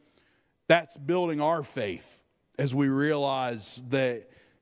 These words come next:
there's, there's nothing that God can't do. He's not bound by time. He's not bound by location. And I think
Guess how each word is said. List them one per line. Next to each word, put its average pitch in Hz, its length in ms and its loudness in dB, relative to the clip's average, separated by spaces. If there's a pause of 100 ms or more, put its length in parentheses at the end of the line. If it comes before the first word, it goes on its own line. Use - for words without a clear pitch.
(140)
there's, 135 560 -4
there's 131 460 -2
nothing 147 640 0
that 107 160 -8
God 127 340 0
can't 123 320 -4
do. 113 260 -2
He's 131 240 -4
not 151 380 -2
bound 139 540 -4 (240)
by 101 200 -2
time. 165 500 -4
He's 135 220 -8
not 113 240 -6
bound 113 280 -4
by 104 140 -2
location. 151 960 -4 (1500)
And 165 140 4
I 151 100 -4
think 185 340 -4